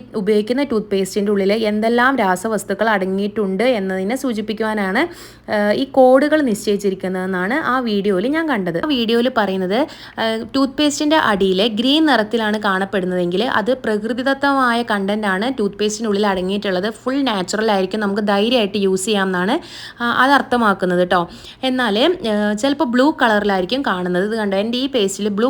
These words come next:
കളറിലാണ്, ഏം, കാണുന്നത്. അങ്ങനെ കാണുകയാണെങ്കിൽ നാച്ചുറലും ഉണ്ട് അതിൽ, ഏം, മെഡിസിനും ചേർത്തിട്ടുണ്ടെന്നാണ് പറയുന്നത്.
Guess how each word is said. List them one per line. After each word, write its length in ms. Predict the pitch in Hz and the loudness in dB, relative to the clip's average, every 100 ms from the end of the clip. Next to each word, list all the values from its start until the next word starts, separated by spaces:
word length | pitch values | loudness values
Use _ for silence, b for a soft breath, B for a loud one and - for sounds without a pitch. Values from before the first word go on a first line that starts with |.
| 262 | 2
കളറിലാണ്, 500 | 226 190 185 180 269 359 B B - | 0 0 -2 -2 -2 -4 B B -4
ഏം, 160 | 208 202 - | -2 -2 0
കാണുന്നത്. 420 | 226 202 190 180 185 | 0 2 0 0 0
അങ്ങനെ 320 | 240 262 320 302 | -2 -2 -2 0
കാണുകയാണെങ്കിൽ 480 | 214 208 196 190 262 233 | -2 -2 -2 -2 -2 -2
നാച്ചുറലും 640 | 220 214 - 294 311 330 | -4 -6 -4 0 0 0
ഉണ്ട് 220 | 240 226 285 294 | 0 0 0 0
അതിൽ, 260 | 208 208 247 349 - - - | 0 0 0 -2 -6 -14 -6
ഏം, 440 | 208 208 208 208 208 208 - | -2 -2 -2 -2 -4 -6 -4
മെഡിസിനും 500 | 233 254 - 349 370 | -2 0 0 0 2
ചേർത്തിട്ടുണ്ടെന്നാണ് 800 | 285 202 185 185 185 180 175 202 349 B B - | 2 0 -2 -6 -4 -4 -2 -2 -4 B B -2
പറയുന്നത്. 440 | 214 190 180 170 | 2 2 0 0